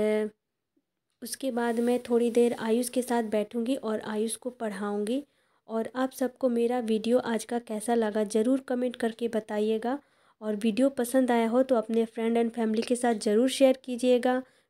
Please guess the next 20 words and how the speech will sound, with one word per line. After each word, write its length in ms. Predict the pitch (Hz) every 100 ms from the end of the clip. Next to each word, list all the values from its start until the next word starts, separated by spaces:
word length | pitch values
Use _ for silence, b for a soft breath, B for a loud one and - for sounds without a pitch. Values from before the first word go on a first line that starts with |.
| -
मेरे 220 | 240 254
चैनल 380 | 262 240 226 233
पे 200 | 233 269
नए 220 | 233 214
होंगे 280 | 226 226 262
तो 160 | 277 240
मेरे 260 | 214 226
चैनल 320 | 233 220 214
को 160 | 214 269
सब्सक्राइब 580 | 262 220 - - 208 202
ज़रूर 240 | 208 214 269
कर 200 | 226 202
लीजिएगा 580 | 202 196 208 196 233 262 b b b b
और 200 | 226 220
बेल 260 | 214 254 262
आइकन 340 | 233 233 226
ज़रूर 260 | 208 208 254
प्रेस 280 | 254 254 254
कर 200 | - 240
लीजिएगा। 640 | 233 220 226 214 226 269